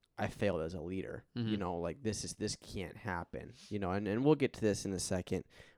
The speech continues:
Speaker 1: We'll kinda end with this, but I, wa-, I want, you have some really good points here about after you've addressed this larger group, like, what do you do if that still doesn't work?
Speaker 2: Yeah, so the first three steps are Matthew eighteen.
Speaker 1: Yep.
Speaker 2: Um, you know, but I wanna,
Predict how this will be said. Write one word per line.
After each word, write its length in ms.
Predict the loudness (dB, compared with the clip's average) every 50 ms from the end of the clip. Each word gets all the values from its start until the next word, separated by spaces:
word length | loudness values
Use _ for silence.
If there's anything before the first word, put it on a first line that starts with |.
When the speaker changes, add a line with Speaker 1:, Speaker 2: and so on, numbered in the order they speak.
| -4
Speaker 1:
We'll 80 | -4 -2
kinda 200 | 0 2 2 2
end 180 | 2 0 0 0
with 140 | 0 0 0
this, 160 | 0 0 2
but 80 | 6 8
I, 60 | 10
wa-, 120 | 10 12
I 100 | 12 12
want, 320 | 12 12 12 12 10 10 8 4
you 200 | 6 10 12 12
have 120 | 12 12 12
some 220 | 8 0 4 8
really 220 | 10 12 12 12 12
good 200 | 10 8 6 6
points 340 | 4 4 6 6 4 2 0
here 320 | 2 4 6 6 6 4 4
about 380 | 2 4 6 8 6 6 4 0 -14 -20 -20 -20 -20 _ -20 _ 2
after 300 | 8 10 10 10 8 8 6
you've 160 | 6 6 6
addressed 360 | 4 6 8 6 6 6 4
this 180 | 2 0 2 6
larger 280 | 6 6 6 6 4 0
group, 300 | 2 2 2 2 4 2
like, 140 | 2 0 0 -4 -6
what 300 | -2 2 4 4 4 4
do 100 | 2 0
you 100 | 0 0
do 200 | 2 2 2 2
if 100 | 2 2
that 200 | -2 -4 -4 -4
still 320 | -6 -6 -6 -4 -4 -4 -4
doesn't 320 | -6 -8 -10 -12 -12 -10
work? 160 | -8 -8 -6 4 12
Speaker 2:
Yeah, 240 | 12 12 12 12
so 300 | 12 10 10 10 10 10 10
the 100 | 8 4
first 420 | 2 2 2 2 2 2 2 0 0
three 220 | 0 2 4 4 4
steps 760 | 4 2 2 6 10 12 12 12 12 8 6 6 6 6 6 6 10
are 300 | 12 12 12 12 12 10
Matthew 500 | 8 8 8 8 8 6 6 6 6 6
eighteen. 560 | 8 6 4 4 2 0 -2 -2 -2 -2 -6 -8 -6 2
Speaker 1:
Yep. 180 | 8 10 10 12
Speaker 2:
Um, 500 | 12 10 10 10 8 6 4 0 -4 -4 2
you 140 | 6 8 8
know, 140 | 10 8
but 300 | 8 6 8 10 10 10 10 8
I 120 | 8 10
wanna, 460 | 10 12 12 12 12 10 10 8 8